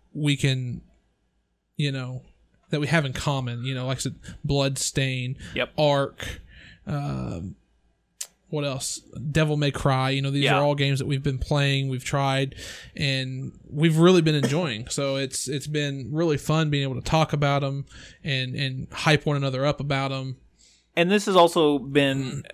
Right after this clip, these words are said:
Speaker 2: like, I gotta say, thanks to Game Pass, 'cause there was the one month free Game Pass I'd gotten back at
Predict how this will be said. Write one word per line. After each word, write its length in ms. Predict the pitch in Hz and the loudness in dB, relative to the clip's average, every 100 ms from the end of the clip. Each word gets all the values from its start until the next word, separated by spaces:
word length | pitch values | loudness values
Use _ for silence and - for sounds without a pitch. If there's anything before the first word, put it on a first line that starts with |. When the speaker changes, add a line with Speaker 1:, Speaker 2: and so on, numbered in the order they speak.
| - - - | -12 -12 -12
Speaker 2:
like, 320 | 127 151 135 | -2 2 2
I 140 | - 139 | 2 2
gotta 200 | 135 127 | 2 2
say, 380 | 135 123 117 110 160 _ _ - | 0 -2 -4 -10 -18 _ _ -8
thanks 260 | 123 131 - | -4 -4 -4
to 160 | 131 110 | -8 -8
Game 440 | 101 110 143 202 | -6 -4 -2 2
Pass, 500 | - - - - - - | 0 0 -4 -8 -14 -8
'cause 380 | 131 123 131 - - - - - _ _ 285 | -2 -2 -4 -14 -20 -20 -20 -20 _ _ -16
there 160 | 127 123 | -4 0
was 280 | 127 123 123 | 2 2 4
the 160 | 123 | 4
one 460 | 117 117 120 143 160 | 4 -2 4 4 6
month 320 | 156 160 - - | 4 2 -4 -10
free 340 | - 165 165 147 | 0 2 2 2
Game 280 | 143 170 | 2 2
Pass 260 | 160 120 123 | 2 -4 -4
I'd 220 | 117 117 | -8 -6
gotten 420 | 120 110 107 117 | -2 -2 -4 -12
back 300 | 110 107 101 | -4 -2 -2
at 140 | 110 | -8